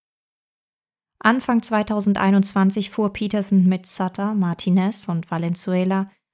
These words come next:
zu einem Treffen mit dem Tourismusminister in die Hauptstadt. Sie sprachen zwei Stunden lang über die Idee, dass El Salvador eine Bitcoin-Strategie einführen sollte.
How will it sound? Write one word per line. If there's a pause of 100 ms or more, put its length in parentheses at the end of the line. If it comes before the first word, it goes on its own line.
zu
einem
Treffen
mit
dem
Tourismusminister
in
die
Hauptstadt. (1040)
Sie
sprachen
zwei
Stunden
lang
über
die
Idee,
dass
El
Salvador
eine
Bitcoin-Strategie
einführen
sollte.